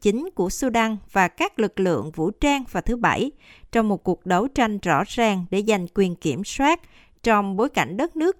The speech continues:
tạm dừng các động thái tiến tới bầu cử sau một cuộc đảo chính quân sự. A S F đã tiếp quản sân bay và dinh tổng thống trong những giờ đầu tiên của cuộc đụng độ với các lực lượng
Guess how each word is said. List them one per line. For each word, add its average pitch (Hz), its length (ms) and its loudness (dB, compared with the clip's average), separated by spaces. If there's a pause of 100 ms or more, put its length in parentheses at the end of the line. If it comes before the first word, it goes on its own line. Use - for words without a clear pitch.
tạm 170 320 2
dừng 208 340 2
các - 180 -6
động 151 260 0
thái 190 420 -4
tiến 233 280 -2
tới 285 180 -4
bầu 190 180 0
cử 151 340 -2
sau - 220 -2
một 190 160 -6
cuộc - 260 -4
đảo 139 220 -4
chính 208 280 -6 (140)
quân 190 220 0
sự. 156 400 0 (1000)
A 277 320 0
S - 140 -8
F 247 220 2 (220)
đã 170 300 4
tiếp - 360 -2
quản 170 220 2
sân 220 280 -4
bay 202 220 2
và 180 160 -4
dinh 180 160 -2
tổng 180 220 -4
thống 233 420 -2
trong 311 180 2
những 254 220 -4
giờ 233 120 4
đầu 180 200 4
tiên 220 380 2
của 180 160 0
cuộc - 300 -2
đụng 170 180 -2
độ 147 480 -2
với 202 480 -2
các 311 200 -4
lực 185 180 -6
lượng 147 240 -4